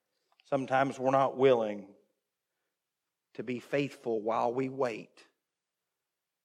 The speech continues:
when God is looking for people to be a part of the victory. See, that's where we get in trouble in a church.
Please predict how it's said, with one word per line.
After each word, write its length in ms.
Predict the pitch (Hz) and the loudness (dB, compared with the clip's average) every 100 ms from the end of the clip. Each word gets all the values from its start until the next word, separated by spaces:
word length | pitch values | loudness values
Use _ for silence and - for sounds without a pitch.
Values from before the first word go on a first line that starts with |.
| _ _ _ _ _ _ _ | _ _ _ _ _ _ _
when 160 | 123 117 | -10 -4
God 400 | 123 123 110 107 | 0 0 -2 -6
is 160 | 101 104 | -8 -2
looking 400 | 113 - 113 101 | -2 -2 -10 -12
for 180 | - | -14
people 540 | 98 139 101 - 95 - _ _ _ _ _ _ _ _ _ _ _ _ _ - | -12 -12 -14 -16 -20 -20 _ _ _ _ _ _ _ _ _ _ _ _ _ -10
to 100 | 107 | -8
be 140 | 110 | -6
a 40 | 101 | -4
part 380 | - 110 107 | 0 0 0
of 100 | 101 | -4
the 120 | 101 98 | -8 -12
victory. 600 | 101 95 87 - - _ _ _ _ _ _ | -14 -14 -18 -18 -20 _ _ _ _ _ _
See, 160 | - 165 | -6 -2
that's 180 | 170 196 | 0 0
where 120 | 175 | 2
we 100 | 156 | 2
get 160 | 139 | -2
in 80 | 147 | -4
trouble 380 | - 151 147 123 | 0 2 2 0
in 100 | 123 | -4
a 40 | |
church. 600 | - - 123 - - - | -10 -8 -8 -8 -14 -20